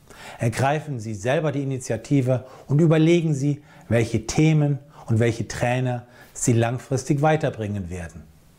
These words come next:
Angepasst an Ihre persönlichen Bedürfnisse und Stärken. Es gilt, lieber weniger,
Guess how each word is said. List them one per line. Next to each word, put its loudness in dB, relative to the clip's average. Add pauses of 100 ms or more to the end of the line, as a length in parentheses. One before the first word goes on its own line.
(760)
Angepasst 2 (320)
an 2
Ihre 2
persönlichen 2
Bedürfnisse 0
und 0
Stärken. 0 (1080)
Es -4
gilt, 2 (640)
lieber 0
weniger, 0